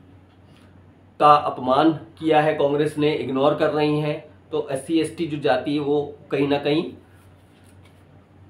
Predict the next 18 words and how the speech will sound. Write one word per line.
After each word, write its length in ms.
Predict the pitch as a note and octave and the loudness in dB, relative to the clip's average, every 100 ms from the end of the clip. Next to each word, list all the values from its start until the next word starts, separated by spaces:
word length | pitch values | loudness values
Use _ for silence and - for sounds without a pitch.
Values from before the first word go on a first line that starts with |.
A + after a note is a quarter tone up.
| _ - - - _ - _ F3+ | _ -20 -20 -20 _ -20 _ 2
को-, 500 | D#3+ D#3 C3 B2 B2 | 4 4 2 -2 -2
बीजेपी 360 | D#3+ E3 F3 | 0 2 2
की 80 | D#3+ | 0
तरफ 280 | E3+ D#3+ - | -2 -6 -4
चली 260 | D#3+ D#3 | -2 -2
गई। 180 | D3+ D#3+ | 0 -2
उसके 300 | - C3+ F#3 | -4 -8 -2
अलावा 240 | F3 E3+ G3 | 2 4 4
और 360 | - D#3+ F#3+ | 4 6 6
जो 80 | G#3 | 6
जातियां 480 | F3+ D#3 E3+ F3 D#3+ | 6 4 4 0 0
हैं 320 | E3 - - - - - - E3 | 0 -4 -10 -20 -20 -20 -10 -2
उनको 300 | E3+ G#3 A3 | 2 6 6
भी 160 | A#3 | 6
ऐसा 300 | A3+ D#3 E3+ | 2 2 4
लगने 320 | F3+ D#3+ D#3+ | 4 4 4
लगा 240 | E3+ C#3 C#3+ - - - - - | 2 2 0 -4 -16 -20 -20 -12
कि 360 | G#3+ A3+ G3 | -10 -8 -10